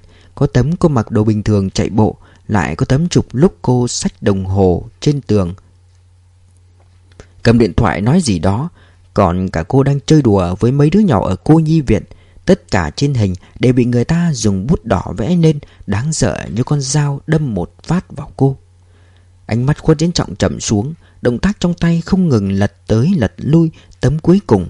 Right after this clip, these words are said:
Đây là ảnh chụp anh và Tống Xanh tay trong tay ở cửa cục dân chính, nhưng nó bị xé làm hai, nửa thuộc về anh đặt một bên, nửa kia của Tống Xanh đã bị xé thành mảnh vụn.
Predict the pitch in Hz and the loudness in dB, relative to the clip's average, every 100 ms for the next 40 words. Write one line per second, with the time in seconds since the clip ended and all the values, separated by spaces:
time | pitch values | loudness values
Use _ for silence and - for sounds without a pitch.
0 | - _ _ _ _ _ _ _ _ _ | -10 _ _ _ _ _ _ _ _ _
1 | _ _ _ _ - 131 131 117 110 - | _ _ _ _ -2 2 2 2 -2 -2
2 | 107 95 107 - 139 147 139 92 - 170 | -4 0 -2 0 -2 0 -2 -2 0 0
3 | - 147 135 - 135 - 143 131 139 - | 0 -2 -2 -2 0 0 0 0 -2 -2
4 | 92 82 - 101 85 85 101 - 127 131 | -4 -4 -2 -2 -2 0 -2 0 -2 -2
5 | 120 117 139 - - - - - 120 117 | 0 -2 -2 -8 -20 -20 -12 0 2 2
6 | 113 151 143 104 - 123 147 196 113 82 | 0 0 0 -2 -2 -2 0 2 0 -2
7 | 98 170 175 - _ _ _ _ - 117 | -2 0 0 -4 _ _ _ _ 0 2
8 | 104 107 127 - 104 113 104 95 - - | 2 2 0 -2 -2 0 0 -2 -4 -2
9 | 156 151 - 107 104 98 - 147 151 - | -2 -4 -4 -4 -2 -4 0 0 0 -6
10 | _ - 107 104 - 165 156 151 _ _ | _ -4 0 0 2 2 2 -4 _ _
11 | 98 98 131 185 - 160 147 - 135 147 | -4 0 0 0 0 -2 -4 -6 -4 -2
12 | 123 - - 151 196 117 90 92 78 90 | -2 -2 -2 0 0 -2 0 -2 -4 -2
13 | 98 | -2